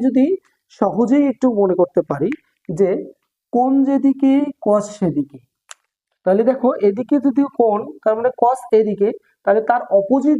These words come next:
যে উপাংশটি হবে সেটি অবশ্যই কি হবে? sin theta হবে। তাহলে সেই হিসেবে আমি এখানে লিখতে পারি যে একশো cos ফর্টি ফাইভ,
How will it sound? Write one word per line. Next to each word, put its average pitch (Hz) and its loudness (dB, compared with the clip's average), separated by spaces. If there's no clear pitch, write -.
যে 233 4
উপাংশটি 220 -2
হবে 165 0
সেটি 240 0
অবশ্যই 214 -2
কি - -6
হবে? 143 -4
sin 180 0
theta 214 0
হবে। 220 0
তাহলে 160 0
সেই 196 2
হিসেবে 214 0
আমি 160 0
এখানে 180 0
লিখতে 175 -2
পারি 185 0
যে 165 -4
একশো - -6
cos 180 0
ফর্টি 240 -2
ফাইভ, 254 0